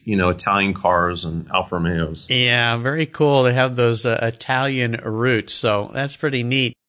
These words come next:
Speaker 2: Well, Paul, what I want to do now is take a look at some of the many roads you've driven down and crawl under the hood and get our hands a little dirty here and ask you to share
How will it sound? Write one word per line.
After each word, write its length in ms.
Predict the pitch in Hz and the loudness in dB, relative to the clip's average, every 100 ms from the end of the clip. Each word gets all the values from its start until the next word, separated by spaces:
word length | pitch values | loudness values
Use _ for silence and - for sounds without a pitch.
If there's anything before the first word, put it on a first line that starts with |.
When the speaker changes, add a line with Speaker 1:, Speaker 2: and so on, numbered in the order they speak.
| _ _ _ _ - | _ _ _ _ -2
Speaker 2:
Well, 100 | 185 | 0
Paul, 260 | - 220 | 4 4
what 140 | 220 240 | 6 6
I 80 | 311 | 6
want 220 | 294 277 | 6 6
to 80 | 233 | 6
do 120 | 214 | 4
now 200 | 190 175 | 4 2
is 80 | 160 | 2
take 180 | 175 | 2
a 60 | 151 | 2
look 220 | 147 139 | 2 2
at 100 | 135 | 0
some 220 | - 131 | 0 0
of 40 | 127 | 0
the 80 | 117 | 0
many 220 | 117 113 | 0 0
roads 280 | 110 104 104 | 0 -2 -2
you've 200 | 107 101 | -4 -2
driven 320 | 107 98 98 | -4 -4 -4
down 240 | 98 98 | -2 -2
and 80 | 98 | -4
crawl 320 | - 147 185 | 0 2 2
under 160 | 226 196 | -2 -2
the 100 | 139 | 0
hood 420 | 143 131 127 131 - | 2 2 2 -2 -8
and 300 | 117 107 110 | -8 -6 -4
get 160 | 123 | -2
our 80 | 135 | 0
hands 320 | 123 113 107 | 0 -2 -4
a 40 | 120 | -4
little 200 | 110 104 | -4 -4
dirty 280 | 107 104 | -4 -4
here 200 | 104 104 | -4 -4
and 80 | 104 | -2
ask 320 | 113 143 - | -2 -2 -2
you 60 | 147 | -4
to 100 | 117 | -2
share 480 | - 117 110 107 | -4 -2 0 0